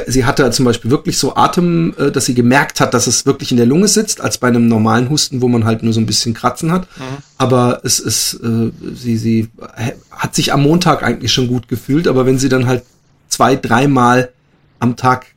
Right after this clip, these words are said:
Speaker 1: heftig gehustet hat, was so einen kleinen Hustenanfall, hab ich gesagt, „Ey,
Speaker 2: Ja.
Speaker 1: du bist doch überhaupt nicht gesund, du bleibst noch schön hier drin.“ Und, ähm,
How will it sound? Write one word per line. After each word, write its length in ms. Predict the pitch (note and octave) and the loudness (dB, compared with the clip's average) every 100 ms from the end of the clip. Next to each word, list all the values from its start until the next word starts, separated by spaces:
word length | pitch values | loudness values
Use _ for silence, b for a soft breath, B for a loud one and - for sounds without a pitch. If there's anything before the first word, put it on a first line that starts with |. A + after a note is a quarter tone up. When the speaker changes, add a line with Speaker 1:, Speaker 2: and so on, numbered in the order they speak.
| _ | _
Speaker 1:
heftig 360 | C3+ - C#3 - | -4 -2 -4 0
gehustet 500 | C3 F#3 - A#2 - | 2 2 2 -2 -4
hat, 240 | C3 - - | -6 -6 -4
was 160 | A#2 | 0
so 160 | D3+ D3 | 0 0
einen 200 | C#3 C#3+ | 0 0
kleinen 260 | D3 C3+ C3 | 0 0 2
Hustenanfall, 500 | F#3+ D3 B2+ - C3+ | 2 0 -2 -2 -2
hab 60 | |
ich 80 | C3 | -2
gesagt, 220 | - C3 | -2 -2
„Ey, 100 | E3+ | 0
Speaker 2:
Ja. 120 | A#2+ G2 - | 0 -2 -6
Speaker 1:
du 80 | A#2 | -4
bist 180 | A#2 | -2
doch 80 | B2 | 0
überhaupt 260 | A#2+ D#3+ - | 0 0 -2
nicht 140 | - | -6
gesund, 300 | A#2+ A2+ A2+ | -2 0 0
du 60 | A#2+ | 0
bleibst 280 | A#2+ A#2+ C#3 | 0 -2 -2
noch 80 | |
schön 200 | A#2 C3+ | -2 0
hier 120 | C#3+ D3 | 0 0
drin.“ 240 | D3+ C3 - B B B - | 0 -2 -6 B B B -6
Und, 540 | C3 B2+ B2+ A#2 - - | 0 0 0 -4 -10 -6
ähm, 500 | C3 B2+ B2 B2 A#2+ | 0 2 2 2 -2